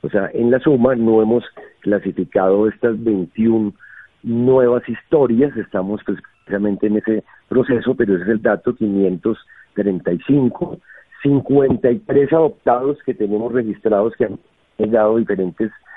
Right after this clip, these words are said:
países, de Holanda, de Estados Unidos, de Colombia, bueno, etcétera. Hay otros adoptados que tenemos ubicados hasta en Rumania, pero no hemos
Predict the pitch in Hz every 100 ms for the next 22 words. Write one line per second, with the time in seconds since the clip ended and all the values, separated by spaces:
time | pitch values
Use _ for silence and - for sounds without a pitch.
0 | - _ 92 90 104 110 101 104 104 104
1 | 104 - 98 95 95 92 90 90 98 107
2 | 104 98 104 104 107 - _ - _ 101
3 | 104 98 95 90 - 95 98 101 95 110
4 | 117 113 104 104 104 95 - 92 101 110
5 | 107 104 104 98 104 101 - 113 110 107
6 | 107 104 - 107 113 110 117 120 - _
7 | - - - 95 95 - 117 104 110 -
8 | 104 95 92 95 101 113 98 - 107 110
9 | 110 117 113 107 101 - 98 90 85 95
10 | 113 120 123 120 117 - - - - 101
11 | 101 98 101 110